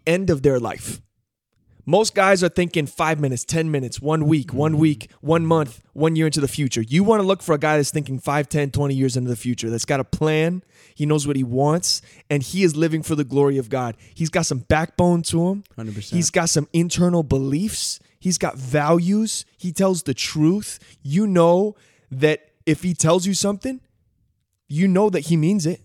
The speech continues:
Speaker 2: Mm-hmm.
Speaker 1: He's genuine. He's got, uh, he, he's got something. He's got some kind of fire in him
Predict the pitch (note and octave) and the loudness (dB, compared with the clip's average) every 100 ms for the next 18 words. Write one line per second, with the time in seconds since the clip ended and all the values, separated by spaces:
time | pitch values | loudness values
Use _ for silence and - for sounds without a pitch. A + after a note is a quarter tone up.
0 | - _ G2+ G2+ G2+ D#3+ G#2 C#3 F3+ F3+ | -20 _ -12 -10 -6 -4 -2 0 2 0
1 | C3+ G#2+ - _ _ E3+ D#3 - F3 F#3 | -2 -6 -16 _ _ -6 -2 -2 -4 -4
2 | F#3 F3 D#3+ D3 _ _ - E3+ - F#3 | -2 0 0 -4 _ _ -8 -8 -6 -6
3 | F#3+ A3 G3+ - G3+ G3+ G#3+ G3+ _ _ | -4 -4 -4 -2 -4 -2 -4 -4 _ _
4 | _ F3+ A3 F#3+ G#3 G3 G#3 E3 - - | _ -4 -2 -2 -2 -2 -4 -6 -8 -8
5 | F#3 G3 F#3+ - D3 B2 C3+ G#2+ | -4 -2 -2 -2 -4 -2 -6 -6